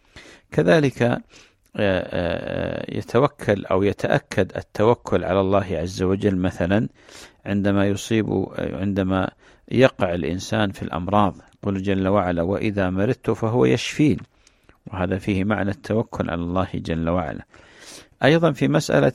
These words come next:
ال-، دعوة الناس إلى الله ونصحهم وأمرهم بالمعروف ونهيهم عن المنكر، يتوكل العبد على الله عز وجل. قال سبحانه: "فإن تولوا فقل حسبي الله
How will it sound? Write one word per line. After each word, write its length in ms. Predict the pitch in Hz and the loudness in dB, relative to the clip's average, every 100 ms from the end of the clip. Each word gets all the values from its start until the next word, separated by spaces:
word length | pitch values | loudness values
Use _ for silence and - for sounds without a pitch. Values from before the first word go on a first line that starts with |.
| - | 0
ال-، 460 | 120 113 - - | 0 0 0 0
دعوة 340 | 120 156 165 135 | 2 4 4 2
الناس 400 | 117 120 123 - | 0 0 0 0
إلى 240 | - 95 95 | -2 0 0
الله 280 | 87 90 85 - - _ _ _ _ | 0 0 -2 -8 -20 _ _ _ _
ونصحهم 880 | - 92 87 107 110 - 87 95 87 | -2 0 2 0 -4 -4 -6 -6 -6
وأمرهم 460 | 85 92 104 95 92 | -4 -4 -2 -2 -2
بالمعروف 640 | 92 95 92 101 95 - | -2 0 0 2 0 0
ونهيهم 380 | 92 87 92 87 | -6 -4 -2 -2
عن 100 | 85 | -2
المنكر، 520 | 90 101 98 - 87 - - - - - - | -2 -2 -4 -4 -8 -8 -20 -20 -20 -18 -14
يتوكل 640 | - 117 170 - 120 104 | 0 4 4 4 0 2
العبد 340 | 92 95 - | 0 -2 -2
على 160 | - 87 | -2 -2
الله 240 | 95 95 90 | 0 0 0
عز 280 | 85 90 90 | -4 -4 -2
وجل. 380 | 85 85 92 65 - _ - - _ _ | -2 0 0 -2 -8 _ -20 -20 _ _
قال 240 | 110 101 98 | 0 2 0
سبحانه: 480 | 113 - 107 98 | -4 0 2 2
"فإن 360 | 90 - 107 104 | 2 0 -2 -2
تولوا 500 | - 110 123 113 87 | 2 4 4 4 2
فقل 340 | - - 104 | 0 -2 -2
حسبي 500 | - 180 - 117 104 | 0 0 0 0 2
الله 300 | 92 87 80 | 2 2 -2